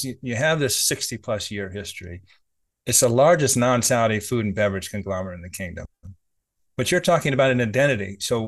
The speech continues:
when, when, when you decided, you, you made the decision, "We're gonna merge these two, two sectors,"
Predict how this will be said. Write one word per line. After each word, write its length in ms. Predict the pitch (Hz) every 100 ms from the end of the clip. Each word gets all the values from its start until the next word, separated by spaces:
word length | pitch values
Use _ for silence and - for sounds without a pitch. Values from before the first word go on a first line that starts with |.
| 127
when, 200 | 123 120
when, 360 | 123 123 123 127
when 240 | 131 131 147
you 120 | 175 156
decided, 480 | - 151 151 104 101
you, 120 | 117 127
you 100 | 117 120
made 120 | 127
the 60 | 123
decision, 420 | 110 135 123 120
"We're 80 | 110 107
gonna 80 |
merge 300 | 104 113 104
these 220 | 110 101 -
two, 260 | 113 104 -
two 160 | - 107
sectors," 480 | - 104 98 92